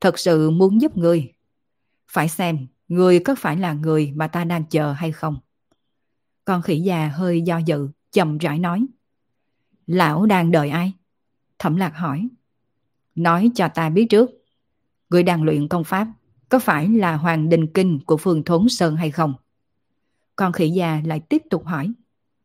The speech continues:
"Đúng như vậy." Thẩm Lạc không có gì phải che giấu về chuyện này, người khác cũng có thể nhìn ra. "Vậy còn pháp bảo lúc trước ngươi lấy ra, có phải là Như Ý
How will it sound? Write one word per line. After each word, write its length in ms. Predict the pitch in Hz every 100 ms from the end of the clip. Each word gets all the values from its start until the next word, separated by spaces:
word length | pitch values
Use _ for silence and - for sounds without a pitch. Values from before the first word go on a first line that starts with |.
| _ _ _ _
"Đúng 200 | 196 190
như 80 | 254
vậy." 180 | 190 143 - _ _ _ _ _ _ _ _
Thẩm 160 | - 180
Lạc 160 | 190
không 260 | 151 208 180
có 100 | 233
gì 280 | 190 165 151
phải 140 | 160
che 180 | 160 185
giấu 340 | 165 170 208
về 100 | 240
chuyện 280 | 160 175 147
này, 260 | 160 151 143 _ -
người 220 | 185 165
khác 320 | 165 254 285 _
cũng 200 | 170 156
có 120 | 247
thể 220 | 247 160
nhìn 260 | 165 196 151
ra. 240 | 160 165 156 _ _ _ _ _ _ _ _ _ _ _
"Vậy 260 | 156 170 160
còn 320 | 160 175 170
pháp 240 | 160 262 233
bảo 240 | 156 151
lúc 140 | 233 247
trước 200 | 240 269
ngươi 200 | 185 175
lấy 260 | 156 165 214
ra, 340 | 196 170 135 _ _ _ _
có 100 | -
phải 200 | 226 160
là 220 | 160 175 160
Như 300 | 165 180 160
Ý 280 | 170 196